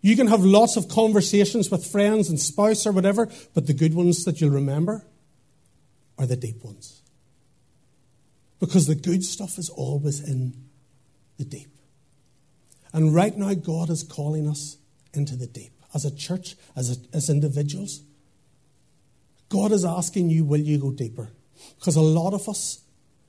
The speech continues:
are still at the shoreline. We've got in-, we've let Jesus into the boat, but we're not moving away from the shore.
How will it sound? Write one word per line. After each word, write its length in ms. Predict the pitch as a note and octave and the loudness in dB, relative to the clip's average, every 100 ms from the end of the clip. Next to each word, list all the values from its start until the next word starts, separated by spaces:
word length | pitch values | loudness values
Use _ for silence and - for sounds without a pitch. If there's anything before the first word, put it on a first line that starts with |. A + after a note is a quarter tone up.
| _ _ - | _ _ -8
are 40 | |
still 320 | B2+ - C3 C3 | -8 -4 0 0
at 100 | C3 | -2
the 60 | |
shoreline. 600 | - B2 A2 A2 - - _ _ _ _ _ _ _ _ _ _ _ _ - D3 | -8 -8 -8 -10 -16 -20 _ _ _ _ _ _ _ _ _ _ _ _ -4 -2
We've 100 | C#3 | 0
got 160 | D3+ | 2
in-, 140 | D3 E3+ | 4 2
we've 200 | D#3+ D#3+ | 2 2
let 180 | F#3+ | 2
Jesus 300 | G3 F3 F3 | 2 0 2
into 180 | F3 D#3+ | 2 2
the 80 | C#3+ | 2
boat, 280 | D3 D#3+ - - _ _ _ _ _ _ _ _ _ - | 0 -2 -6 -20 _ _ _ _ _ _ _ _ _ -8
but 120 | B2+ | -4
we're 60 | B2+ | -2
not 180 | C3+ C#3 | -2 -2
moving 240 | C#3 C#3 | -2 0
away 180 | A#2+ B2 | 0 -4
from 180 | - B2+ | -6 -8
the 60 | |
shore. 360 | - - - | -10 -12 -20